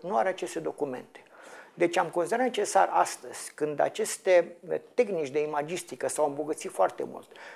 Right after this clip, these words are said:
când au apărut centre de radiografii sau de imagistică, să fiu mai clar, foarte moderne,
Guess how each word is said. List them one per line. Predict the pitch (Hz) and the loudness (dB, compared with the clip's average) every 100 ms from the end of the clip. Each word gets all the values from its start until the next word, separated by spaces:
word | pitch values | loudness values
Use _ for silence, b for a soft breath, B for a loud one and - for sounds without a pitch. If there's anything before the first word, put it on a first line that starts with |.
| B | B
când | - 160 165 | 0 4 6
au | |
apărut | 165 - 214 - | 6 4 -8 -8
centre | - 240 220 175 127 139 | 0 2 4 2 -2 4
de | 151 | 6
radiografii | 151 147 151 156 147 - 202 - 143 160 | 6 6 4 4 2 0 -6 -6 -12 -12
sau | 143 139 | 0 4
de | 139 | 4
imagistică, | 147 147 139 - - 143 143 | 4 2 0 -4 -6 -2 0
să | - 139 | 0 -2
fiu | 147 | -4
mai | 151 135 | -2 -2
clar, | 131 156 143 - B | 2 4 4 0 B
foarte | B - 214 208 180 | B 6 8 8 6
moderne, | 165 151 151 139 120 120 180 | 2 6 8 8 4 -4 -6